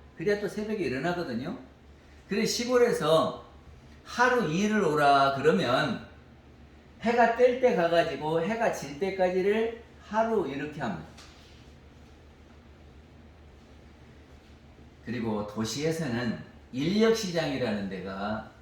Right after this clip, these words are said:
있습니다. 인력시장에 보니까 사람들이 거기에 막 일찍이 나와서 대기하고 있다가 이제 이렇게 인력을 필요로 하는 사람들이 와서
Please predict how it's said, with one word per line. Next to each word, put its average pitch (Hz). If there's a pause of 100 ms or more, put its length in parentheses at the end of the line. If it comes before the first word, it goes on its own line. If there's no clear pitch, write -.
있습니다. 95 (1200)
인력시장에 202
보니까 147 (300)
사람들이 214
거기에 165
막 - (240)
일찍이 202
나와서 170
대기하고 165
있다가 113 (720)
이제 147
이렇게 135 (680)
인력을 151
필요로 214
하는 165
사람들이 147
와서 139